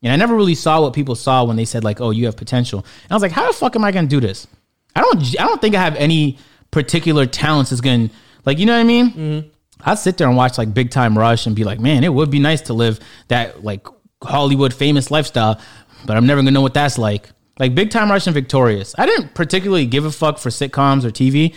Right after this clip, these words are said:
Speaker 1: but I always watched those and just fantasized about, like, what being popular would be like. Not because it's something that I genuinely wanted, but just because I knew it was something that very few people would experience. Um,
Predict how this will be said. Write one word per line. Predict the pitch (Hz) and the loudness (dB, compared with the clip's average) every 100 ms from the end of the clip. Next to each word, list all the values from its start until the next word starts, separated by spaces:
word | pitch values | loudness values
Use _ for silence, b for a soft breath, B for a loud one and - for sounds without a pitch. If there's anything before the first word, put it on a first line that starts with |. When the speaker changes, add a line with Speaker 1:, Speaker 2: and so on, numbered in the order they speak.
| B | B
Speaker 1:
but | - 226 | -2 2
I | |
always | 440 285 135 | 4 2 2
watched | 139 143 - | 2 0 0
those | 135 123 | 0 2
and | 113 | 0
just | 120 | -2
fantasized | - 113 110 113 107 | -4 -4 -2 -2 -2
about, | 107 107 | -2 -4
like, | 104 101 | -4 -4
what | 113 120 113 - B B - | 0 2 0 -4 B B -2
being | 120 110 | 0 0
popular | - 117 110 113 107 | 0 -2 0 -2 -2
would | 104 101 | -2 -2
be | 110 | 0
like. | 139 151 156 B B | 2 0 -2 B B
Not | 202 392 | -2 0
because | 311 262 190 | 0 0 -2
it's | - | -2
something | 180 175 | -4 -2
that | 170 147 | -2 -2
I | 123 | -2
genuinely | 104 139 143 139 120 | -2 -2 0 2 0
wanted, | 110 131 165 165 | 0 0 0 -2
but | 143 | -4
just | 165 240 | -2 -2
because | 262 | 0
I | 208 | 0
knew | 175 | 2
it | 175 | 0
was | 139 | 0
something | 147 147 135 | -2 0 0
that | 117 - b b _ | 0 -6 b b _
very | 123 135 131 | 0 2 2
few | 131 | 0
people | 120 123 113 | 0 0 2
would | 110 | 0
experience. | 101 - 110 104 92 - b b b b | -2 -2 0 0 -4 -12 b b b b
Um, | 110 107 104 98 98 | 0 2 2 0 -2